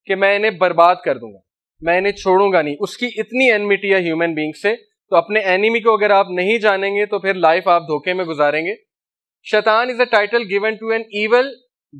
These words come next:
disbeliever and disobedient jinn। ये असल में एक जिन ही होता है, लेकिन ये डिसओबीडिएंट होता है और ये ईवल जिन होता है, ये अल्लाह ताला का गुस्ताख होता है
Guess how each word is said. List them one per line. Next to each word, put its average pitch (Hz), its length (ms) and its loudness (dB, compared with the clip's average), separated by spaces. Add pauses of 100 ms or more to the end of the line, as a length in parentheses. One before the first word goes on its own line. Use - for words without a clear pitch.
(100)
disbeliever 226 640 2
and 196 240 -4 (100)
disobedient 175 720 -2
jinn। 185 140 0 (600)
ये 208 100 4
असल 254 240 2
में 247 140 2
एक 214 160 0
जिन 247 240 0
ही 277 60 2
होता 190 280 0
है, 233 120 -2 (380)
लेकिन 233 300 0
ये 233 80 0
डिसओबीडिएंट 202 760 0
होता 185 280 0
है 202 100 2
और 190 220 2
ये 196 180 -6
ईवल 196 300 0
जिन 170 240 -4
होता 151 280 -2
है, 180 80 -4 (340)
ये 196 460 0 (220)
अल्लाह 196 220 2
ताला 202 300 2
का 208 260 0
गुस्ताख 196 600 2
होता 143 260 -4
है 107 80 -14